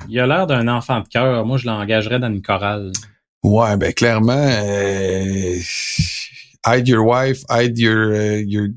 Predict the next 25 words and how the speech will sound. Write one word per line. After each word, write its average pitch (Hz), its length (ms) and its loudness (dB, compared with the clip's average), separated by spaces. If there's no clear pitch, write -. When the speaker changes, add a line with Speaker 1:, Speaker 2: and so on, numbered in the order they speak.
Speaker 2:
your 104 200 2
daughter 110 560 2
quand 107 200 0
il 110 60 2
arrive. 143 380 0
Mais 135 320 2
c'est - 220 0
ça, 170 240 2
c'est 117 160 0
que - 60 -14
Tyreek, 175 540 2
là, 170 300 2
écoute, 135 400 -2
une 127 140 4
chance 240 600 -2
qui 107 220 2
est 101 180 0
excellente. 98 800 0
Parce 123 140 0
que 160 60 4
même 247 180 0
s'il - 180 4
était 180 240 0
très 185 420 0
bon, 165 380 -2